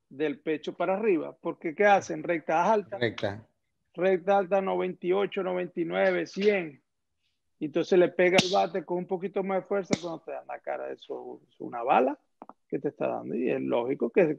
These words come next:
Speaker 1: por eso es que tú estás viendo tanta, tantos receptores, eh, golpeados con, con, en el cerebro por eso.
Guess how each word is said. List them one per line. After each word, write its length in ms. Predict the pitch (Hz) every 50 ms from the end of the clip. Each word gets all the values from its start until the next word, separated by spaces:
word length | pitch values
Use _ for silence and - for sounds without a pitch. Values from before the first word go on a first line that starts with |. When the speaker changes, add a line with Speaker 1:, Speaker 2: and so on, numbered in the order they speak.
| -
Speaker 1:
por 140 | - 143 127
eso 140 | 127 120 -
es 60 | 139
que 100 | - 160
tú 80 | 147 170
estás 220 | 165 - - - 302
viendo 300 | 220 165 156 156 156 156
tanta, 500 | - 151 143 143 _ 143 131 123 - - _ _ _ _ _ _
tantos 320 | _ 156 147 147 - 165 156
receptores, 1000 | 160 156 156 - 156 127 - - 151 139 139 139 135 127 123 123 123 127 127 - _ _ _ _ _ _ _ _ _ _ _ _ _ _ _ -
eh, 440 | - - - - - - - - -
golpeados 580 | - 135 127 117 - - 127 120 120 123 139 139
con, 220 | - - 143 131 127
con, 340 | 127 - - 135 135 139 139
en 120 | 135 139
el 100 | 135 123
cerebro 400 | - 135 123 120 123 123 127 120
por 180 | - 123 120 -
eso. 360 | 110 214 - - - -